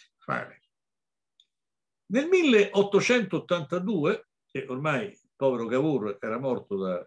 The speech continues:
da un decennio e più, la nuova legge elettorale, dopo diversi contrasti, le solite, le solite beghe che conosciamo quando si parla di leggi elettorali,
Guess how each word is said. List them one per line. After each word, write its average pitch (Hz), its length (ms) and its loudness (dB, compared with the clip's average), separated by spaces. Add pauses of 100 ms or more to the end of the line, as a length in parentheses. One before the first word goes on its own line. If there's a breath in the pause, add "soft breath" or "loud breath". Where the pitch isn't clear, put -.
da 98 160 -14
un 101 120 -10
decennio 113 480 -4
e 123 80 -8
più, 117 280 -6 (1900)
la 277 140 4
nuova 233 340 6
legge 170 320 4
elettorale, 160 840 0
dopo 117 260 -6
diversi 120 460 -2
contrasti, 104 1040 -6
le 101 180 -6
solite, 104 400 -8
le 113 60 -8
solite 131 400 0
beghe 120 360 0
che 95 60 -14
conosciamo 113 640 -6
quando 101 240 -8
si 98 160 -12
parla 107 300 -6
di 101 100 -8
leggi 101 260 -8
elettorali, 110 600 -8